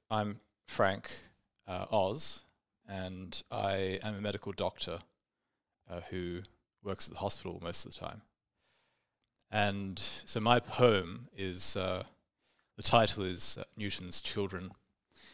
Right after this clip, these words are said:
And, uh, I suppose just briefly, um, I hope it doesn't only just deal with,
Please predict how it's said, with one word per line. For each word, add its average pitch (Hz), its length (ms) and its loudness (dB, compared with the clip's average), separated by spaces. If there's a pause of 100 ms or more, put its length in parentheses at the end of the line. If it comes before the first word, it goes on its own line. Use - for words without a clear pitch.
(440)
And, 92 680 0 (560)
uh, 92 300 0
I 110 60 -2
suppose 107 480 2 (100)
just - 320 0
briefly, 101 540 0 (640)
um, 92 400 -4 (840)
I 117 120 8
hope 147 240 10 (160)
it 117 160 0
doesn't 113 400 0
only 107 300 0
just - 480 2 (320)
deal 107 300 -2
with, 95 560 -2